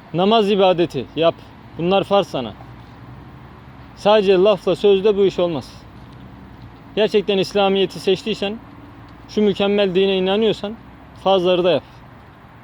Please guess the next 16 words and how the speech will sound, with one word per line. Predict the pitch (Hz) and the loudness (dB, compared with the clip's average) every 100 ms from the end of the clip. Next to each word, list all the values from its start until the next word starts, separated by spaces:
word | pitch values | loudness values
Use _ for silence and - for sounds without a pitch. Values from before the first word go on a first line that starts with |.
| - - - - - | -20 -20 -20 -18 -10
Bu | 185 | -2
senin | 214 220 | 0 0
menfaatin | 214 196 208 196 196 | 0 0 2 2 0
olur. | 180 107 - - - - - - - - - - - - - - - - - - - - 165 | -4 -6 -12 -20 -20 -20 -20 -20 -20 -20 -20 -20 -20 -20 -20 -20 -20 -20 -20 -20 -20 -16 -10
İnsanlar | - 208 202 | -2 0 0
bunları | 156 170 165 156 | 0 -2 -2 -2
düşünsünler, | 131 165 143 156 123 | -4 -6 -8 -6 -4
anlasınlar. | 127 135 123 131 110 - - | -4 -6 -8 -10 -14 -14 -8
Yoksa | 180 - 151 | -6 -4 -2
dediğimiz | 156 160 165 139 | 0 0 -2 -2
gibi | 127 | -2
aksi | 131 127 - | -2 -4 -8
takdirde | 147 - 135 151 | -8 -8 -6 -2
büyük | 165 156 175 | -2 -2 -2
bir | 156 | -2
vebal, | 143 139 156 | 0 2 2